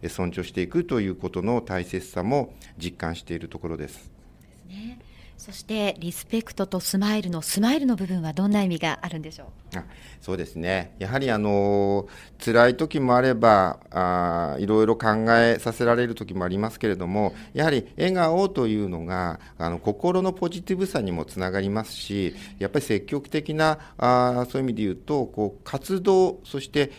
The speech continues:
Speaker 1: 思考にもつながると思っているので、まあ、いつも、お、笑顔を、お、絶やさないということを心がけています。
Speaker 2: はい。今、藤沢市では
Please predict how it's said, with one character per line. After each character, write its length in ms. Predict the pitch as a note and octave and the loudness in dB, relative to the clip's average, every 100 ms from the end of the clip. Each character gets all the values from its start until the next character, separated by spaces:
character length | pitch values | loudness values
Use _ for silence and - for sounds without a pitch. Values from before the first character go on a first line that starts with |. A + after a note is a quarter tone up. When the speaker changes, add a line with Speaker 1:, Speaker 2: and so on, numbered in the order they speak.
| - | -8
Speaker 1:
思 180 | - - | -6 -2
考 200 | A3+ A3+ | 4 4
に 100 | A3+ | 4
も 140 | F3+ | 0
つ 100 | - | 0
な 140 | A2 G#2+ | 0 2
が 100 | A2 | 0
る 80 | |
と 100 | A2 | 0
思 140 | A2+ A2+ | -2 -2
っ 20 | |
て 180 | - G2 | -2 -4
い 40 | |
る 80 | E2 | -4
の 160 | D#2 C#2 | -6 -2
で、 300 | G#2 F2+ - - | 0 0 -4 -6
ま 100 | A2+ | -6
あ、 40 | F#2 | -4
い 100 | - | -6
つ 160 | D#3+ D#3+ | -6 -2
も、 300 | C#3 C#3+ C3+ - | 2 2 2 -2
お、 140 | G#2+ | 2
笑 200 | G2+ A#2+ | 4 2
顔 260 | G#2+ F#2+ F2+ | 2 2 4
を、 460 | B2+ F3 - F#2+ F2 | 4 2 0 0 0
お、 40 | |
絶 140 | - G2 | 2 2
や 120 | G2 | 4
さ 160 | C#3+ | 2
な 140 | C#3+ G#2+ | 0 0
い 80 | F2 | -2
と 260 | - - | -12 -6
い 80 | F2 | -4
う 60 | F2 | -2
こ 120 | G2 | -4
と 160 | F#2+ F2+ | 0 2
を 280 | C3 B2 - - | 4 2 0 -16
心 320 | - G#2 F2+ | -4 -2 0
が 120 | E2 | 0
け 80 | - | -2
て 120 | - | -2
い 80 | G2 | -2
ま 120 | B1 | -2
す。 140 | - - - | -12 -20 -20
Speaker 2:
は 340 | F#3 G3+ A3+ | -18 -12 -10
い。 80 | A#3 - - - - - | -12 -16 -20 -20 -20 -10
今、 320 | - B3+ A#3 G3+ | 4 6 8 4
藤 220 | - A#3+ | 0 0
沢 220 | - D4+ | 2 2
市 120 | - | 4
で 120 | B3 | 6
は 340 | G3 F3+ D3 | 6 6 4